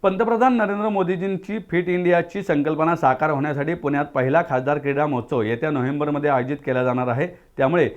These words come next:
दीपोत्सवानंतर पुणेकरांना खेलोत्सव अनुभवता येणार आहे, अशी माहिती केंद्रीय सहकार व नागरी विमान वाहतूक मंत्री पुण्याचे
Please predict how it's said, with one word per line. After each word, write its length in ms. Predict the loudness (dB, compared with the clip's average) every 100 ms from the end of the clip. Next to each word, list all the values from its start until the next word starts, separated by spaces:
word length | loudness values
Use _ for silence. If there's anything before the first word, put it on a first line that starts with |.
| -6
दीपोत्सवानंतर 920 | 0 0 2 0 2 -2 0 -2 -2
पुणेकरांना 600 | -2 -2 -2 0 -2 -2
खेलोत्सव 480 | -4 -2 0 0 0
अनुभवता 460 | 0 2 0 0 0
येणार 200 | 0 2
आहे, 200 | 2 2
अशी 240 | 0 -2
माहिती 380 | -2 -2 -2 -4
केंद्रीय 640 | -6 -12 0 2 4 2
सहकार 400 | 2 2 4 4
व 100 | 4
नागरी 360 | 2 2 2 0
विमान 280 | 0 0 0
वाहतूक 340 | 2 0 -2
मंत्री 300 | -4 -4 -4
पुण्याचे 380 | -4 -4 -4 -4